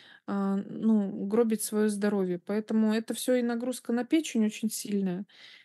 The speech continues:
А я рекомендую вот упражнения для грудного зажима, гвоздистояние в идеале сделать. А мы гвоздистояние даем, а, либо на глубоком курсе, либо на курсе по плоскостопию. Вот.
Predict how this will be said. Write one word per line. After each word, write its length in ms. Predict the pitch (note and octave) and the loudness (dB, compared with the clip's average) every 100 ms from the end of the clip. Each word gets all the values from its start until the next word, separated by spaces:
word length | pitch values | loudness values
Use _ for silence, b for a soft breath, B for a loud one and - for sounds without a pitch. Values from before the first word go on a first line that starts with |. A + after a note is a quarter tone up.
| b b | b b
А 120 | G#3 | -2
я 180 | G3+ C4 | 2 4
рекомендую 800 | C#4+ C#4+ C4 C4 B3+ C#4+ C4+ A3+ - _ _ _ | 4 2 2 2 6 6 6 2 -4 _ _ _
вот 220 | G#3+ G3+ | -6 -4
упражнения 540 | A3+ A3+ B3 C4+ D4+ C#4 | -6 -4 0 4 6 6
для 200 | A#3+ A#3+ | 2 -2
грудного 460 | B3+ B3 A#3+ A3+ | -2 0 2 4
зажима, 560 | G#3 G#3 G#3 G#3 G3+ G#3 b b - | 2 0 -2 0 0 -4 b b -2
гвоздистояние 960 | A#3+ C4 C4+ - D4+ C4 B3+ A#3 A3+ | 2 4 4 4 4 4 4 4 2
в 100 | A3 | 2
идеале 420 | G#3+ A3+ A3+ G#3+ G#3 | 0 2 2 2 0
сделать. 580 | G#3 G#3+ G#3+ G3 F#3+ - _ _ - | -2 0 0 -2 -6 -12 _ _ -10
А 140 | G#3 | -4
мы 160 | G#3+ A#3 | -2 0
гвоздистояние 880 | A#3 A3+ A#3 - C4+ C4+ D4 C4+ A3+ | 2 2 2 0 0 0 2 2 2
даем, 400 | A#3 A#3+ A3 G#3+ | 2 2 2 0
а, 140 | G#3+ | -2
либо 260 | A3 A#3 A3 | -2 0 2
на 120 | A3+ | 2
глубоком 520 | A3 A#3+ C4+ E4 B3+ | 0 -2 -2 0 -2
курсе, 360 | A3+ A#3 A3 A3+ | -2 -4 -2 -4
либо 240 | A3+ A#3+ | -4 -2
на 140 | A#3 A3+ | 0 0
курсе 320 | B3+ A#3+ A#3 | -2 -6 -4
по 120 | - A3+ | -4 0
плоскостопию. 960 | A3+ - B3 A3+ - G3+ - F3+ G3 b b b b G#3+ | 0 0 0 -2 0 0 0 -6 -6 b b b b -2
Вот. 360 | G#3 G3 G3 | 0 0 -2